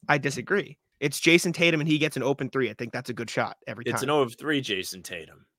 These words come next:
Speaker 1: I, it's still Jason Tatum. I don't care. If Jason Tatum stopped shooting when he was oh of three, he wouldn't be as good as he is.
Speaker 2: Uh, if they adjusted his shots, he might be.
Speaker 1: <clears throat> Nah, nah, I, I don't think so.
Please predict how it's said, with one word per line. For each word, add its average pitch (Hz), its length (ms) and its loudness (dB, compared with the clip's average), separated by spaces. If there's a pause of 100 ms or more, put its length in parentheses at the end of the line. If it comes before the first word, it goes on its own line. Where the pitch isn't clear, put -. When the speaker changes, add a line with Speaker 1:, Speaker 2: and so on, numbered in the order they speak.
(640)
Speaker 1:
I, 170 100 0
it's 170 140 -2
still 233 220 8
Jason 185 300 2
Tatum. 156 280 -4
I 110 60 -8
don't 135 160 -4
care. 151 240 -2
If 131 100 -4
Jason 180 240 2
Tatum 190 220 2
stopped 170 280 6
shooting 160 280 4
when 131 80 -2
he 131 60 -2
was 131 100 -2
oh 139 100 2
of 127 80 -4
three, 156 180 2
he 127 120 0
wouldn't 151 300 0
be 185 120 4
as 170 100 6
good 147 200 2
as 151 60 -4
he 143 140 2
is. 139 240 -2 (800)
Speaker 2:
Uh, 349 40 -8 (420)
if - 420 -16
they 151 300 4
adjusted 143 640 4
his 117 180 0
shots, 170 420 4
he 107 80 -4
might - 280 -10
be. 120 300 -8
Speaker 1:
<clears throat> - 40 -20
Nah, 107 360 -8 (460)
nah, - 140 -14 (340)
I, 104 340 -6
I - 40 -10
don't 98 180 -16
think - 160 -16
so. - 160 -12